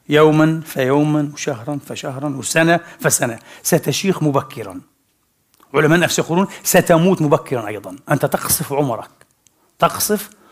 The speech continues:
عمرك بهذه الأفكار، بهذه المقولات، بهذه الطريقة السلبية في التفكير والتعبير، في التفكير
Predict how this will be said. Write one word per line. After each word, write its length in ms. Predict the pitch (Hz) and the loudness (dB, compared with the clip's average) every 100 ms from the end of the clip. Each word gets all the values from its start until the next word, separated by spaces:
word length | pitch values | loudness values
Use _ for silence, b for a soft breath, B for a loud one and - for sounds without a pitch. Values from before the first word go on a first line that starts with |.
| b | b
عمرك 400 | 196 185 147 - | 4 6 4 2
بهذه 420 | 131 135 165 160 151 | 2 4 4 4 0
الأفكار، 760 | - - - - 139 151 175 | -2 -6 -8 -2 0 2 0
بهذه 320 | 135 127 151 147 | -2 0 2 2
المقولات، 720 | 143 143 135 131 160 170 156 B B B | 2 0 -2 4 6 6 2 B B B
بهذه 240 | 139 160 | 2 4
الطريقة 360 | 156 - 165 170 | 2 0 -2 -2
السلبية 760 | - - 151 131 185 147 139 | -2 2 2 2 0 0 -2
في 100 | - | -2
التفكير 600 | 165 - 151 - 240 254 - | -4 -2 -2 4 4 4 4
والتعبير، 580 | 185 - 175 160 135 - - _ _ _ - | 2 4 2 4 0 -2 -14 _ _ _ -12
في 60 | |
التفكير 560 | - 156 - 180 208 | -4 -4 0 4 4